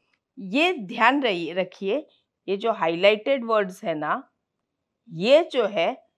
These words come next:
हम सिलेक्शन में ये हाइलाइटेड वर्ड्स लेंगे, बाकी सब हम चेंज कर सकते हैं। लेकिन जब हम सिलेक्शन करेंगे तो ये हाइलाइटेड वर्ड्स लेंगे। तो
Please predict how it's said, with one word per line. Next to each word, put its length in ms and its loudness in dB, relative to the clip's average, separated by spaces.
हम 440 4
सिलेक्शन 760 0
में 200 2
ये 180 -2
हाइलाइटेड 840 -2
वर्ड्स 380 -4
लेंगे, 480 -10
बाकी 440 4
सब 200 0
हम 160 -2
चेंज 320 -4
कर 180 -2
सकते 420 -10
हैं। 340 -12
लेकिन 320 -2
जब 180 -2
हम 140 -4
सिलेक्शन 640 -4
करेंगे 480 0
तो 140 -10
ये 180 -6
हाइलाइटेड 720 -2
वर्ड्स 340 -4
लेंगे। 420 -12
तो 380 0